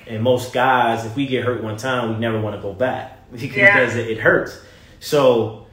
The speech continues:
Speaker 1: but as a man, you know, for me, you always wanna provide and protect, but you wanna be in a position where you can take care of your woman and, you know, give to her, but also give to yourself. Have something like, I always look at athletes,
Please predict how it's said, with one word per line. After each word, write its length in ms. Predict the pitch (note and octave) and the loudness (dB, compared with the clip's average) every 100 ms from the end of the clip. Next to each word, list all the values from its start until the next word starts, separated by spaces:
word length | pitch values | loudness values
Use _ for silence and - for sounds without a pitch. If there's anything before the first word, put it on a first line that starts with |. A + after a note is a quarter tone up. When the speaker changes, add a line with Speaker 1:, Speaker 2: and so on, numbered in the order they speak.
| - | -10
Speaker 1:
but 140 | - B2+ | -2 0
as 200 | B2 A#2+ | 2 0
a 80 | A2 | -2
man, 800 | A2+ D3+ E3 C#3 B2 A#2 A2+ - - - - - | -2 0 0 0 -2 -4 -8 -12 -18 -20 -20 -12
you 140 | B2+ | -6
know, 500 | C3 A#2+ A2+ G#2+ G#2 - | -2 0 0 -2 -6 -10
for 160 | - | -10
me, 180 | A2 D3 C3 | -6 -4 -4
you 160 | A#2+ | 0
always 240 | B2 A#2+ A2+ | 0 0 -2
wanna 180 | A2 G#2+ | -6 -8
provide 400 | - A2 A2+ G#2+ | -10 -4 -2 -2
and 100 | G#2 | -6
protect, 320 | G#2 C3+ C3+ | -8 -8 -8
but 140 | A2+ | -8
you 80 | C3+ | -6
wanna 180 | B2 A#2+ | -4 -4
be 120 | A2+ | -6
in 80 | A2 | -8
a 40 | |
position 520 | G#2+ G#2 B2 D#3+ B2 | -8 -8 -6 -6 -6
where 100 | A2+ | -6
you 100 | G#2+ G#2+ | -8 -10
can 120 | G2+ | -14
take 220 | A2 G2+ | -12 -12
care 180 | - D#3 | -8 -4
of 60 | |
your 140 | D3+ A#2 | -2 -2
woman 340 | G#2+ G#2 G#2 | -4 -6 -8
and, 240 | F#2+ F#2+ - | -8 -12 -12
you 100 | G#2+ | -10
know, 120 | G2+ G2 | -10 -8
give 220 | B2 D3 | -6 -6
to 80 | A#2 | -4
her, 120 | A2 | -4
but 60 | G#2 | -2
also 340 | C3+ D3+ C3+ | 0 0 -2
give 180 | B2+ B2+ | -6 -8
to 80 | B2 | -6
yourself. 320 | A2+ B2+ C#3 | -8 -4 -4
Have 160 | C3 C3 | 0 -2
something 320 | C3+ B2 B2+ | -2 -6 -6
like, 240 | A#2+ A2+ A2 - - - | -6 -6 -8 -14 -10 2
I 80 | E3 | 4
always 180 | F#3+ | 4
look 100 | F3 | 2
at 100 | D#3 | 0
athletes, 680 | A#2+ B2+ C3 - G#2+ F#2+ - | 0 0 0 -2 -8 -10 -18